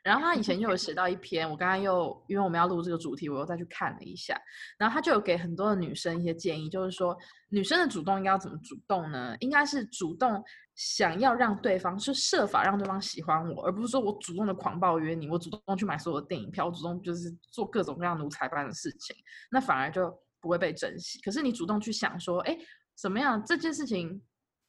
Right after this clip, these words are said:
可能这个男生他会喜欢，可能说他，你知道说这个男生他喜欢看棒球赛，那你就会去了解，你主动的去了解很多关于棒球的，的这些知识啊，或者是场次，然后你就可以找机会跟他聊。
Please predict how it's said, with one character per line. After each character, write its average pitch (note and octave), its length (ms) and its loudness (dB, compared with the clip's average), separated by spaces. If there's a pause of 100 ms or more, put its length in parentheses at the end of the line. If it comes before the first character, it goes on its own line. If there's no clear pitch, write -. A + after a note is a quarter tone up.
可 F#3+ 100 -2
能 F3 80 -2
这 C4 80 0
个 A#3+ 80 0
男 E3 120 0
生 F3+ 120 -4
他 F3+ 80 2
会 F#3 80 2
喜 - 180 -8
欢， E3 120 -2
可 G3+ 40 6
能 A3 80 4
说 E4+ 120 4
他， F4+ 60 6
你 G3+ 140 2
知 G3 60 0
道 B3+ 100 8
说 B3+ 120 4
这 C#4+ 80 0
个 A#3 60 2
男 E3+ 140 4
生 F#3+ 80 0
他 G#3 80 2
喜 G#3 140 -4
欢 C#3+ 100 -4
看 F3+ 160 -2
棒 F3 160 0
球 - 180 -6
赛， - 200 -2 (420)
那 C#4+ 140 4
你 A#3 40 6
就 B3 100 8
会 C4+ 80 10
去 C4 100 4
了 F3+ 200 6
解， F3+ 300 0
你 B3 80 -2
主 A#3 140 -2
动 A#3+ 100 2
的 G#3 80 2
去 A3+ 80 0
了 E3 140 2
解 F3 80 0
很 D3+ 100 0
多 D#3+ 120 -2
关 F3+ 140 -4
于 - 40 -6
棒 E3+ 140 -2
球 - 160 -4
的， - 60 -8 (240)
的 C3+ 120 -2
这 D3+ 140 -8
些 D3+ 160 -2
知 D3+ 260 -8
识 - 360 -6
啊， - 120 -4
或 E3 120 0
者 E3+ 60 -2
是 D#3+ 220 -4
场 - 580 -6 (140)
次， - 340 -10 (320)
然 F3+ 100 0
后 A3 60 2
你 F#3+ 60 2
就 G#3 80 2
可 A3 160 0
以 - 20 4
找 D3 140 0
机 D#3+ 80 -2
会 E3+ 80 2
跟 D#3+ 140 -2
他 D3 100 0
聊。 - 220 -4